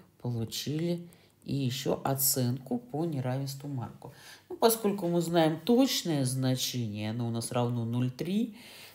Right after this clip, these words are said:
да, а по оценке у нас получается, что вероятность не превосходит ноль восемь. Ну, действительно, ноль три у нас не превосходит ноль восемь. То есть неравенство Маркова действительно у нас с вами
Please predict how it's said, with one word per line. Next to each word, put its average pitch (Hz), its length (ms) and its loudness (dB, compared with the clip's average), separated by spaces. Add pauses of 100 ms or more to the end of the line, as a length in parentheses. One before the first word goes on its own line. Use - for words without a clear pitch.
(120)
да, 214 300 -4 (260)
а 131 180 0
по - 280 4
оценке 180 440 2
у 123 40 -2
нас 127 120 -2
получается, 127 420 -4
что - 160 -6
вероятность 127 500 0
не 147 200 0
превосходит 135 1080 -4
ноль 143 160 -4
восемь. 117 380 -8
Ну, - 40 -8
действительно, - 580 -10
ноль 131 200 -4
три 151 240 -8
у 175 80 -4
нас 139 220 -2 (340)
не 156 240 0
превосходит 147 840 0
ноль 110 160 -2
восемь. 143 400 -4
То - 380 -18
есть - 160 -12
неравенство 120 480 0
Маркова 131 400 -4
действительно 123 680 -6
у 104 40 -6
нас 131 300 -4
с - 60 -10
вами 123 320 -2